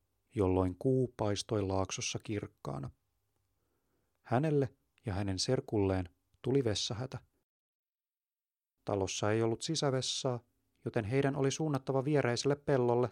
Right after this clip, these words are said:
tarpeilleen. Vähän matkaa kuljettuaan he näkivät jotain outoa.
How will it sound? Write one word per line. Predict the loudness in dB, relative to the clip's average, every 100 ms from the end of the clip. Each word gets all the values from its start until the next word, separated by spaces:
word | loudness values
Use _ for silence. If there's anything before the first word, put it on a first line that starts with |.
| -2
tarpeilleen. | -2 -2 -2 -8 -8 -8 -10 -14 _ _ _ _ _ _ _ _ _ _ _ _ _ _ _ _ -2
Vähän | -2 0
matkaa | -4 -2 0 0
kuljettuaan | 0 0 0 -2 -2 -2 -2 -8 _ _ _ -6
he | -2
näkivät | -2 -2 -2
jotain | -2 0 0 0
outoa. | 0 0 -2 -6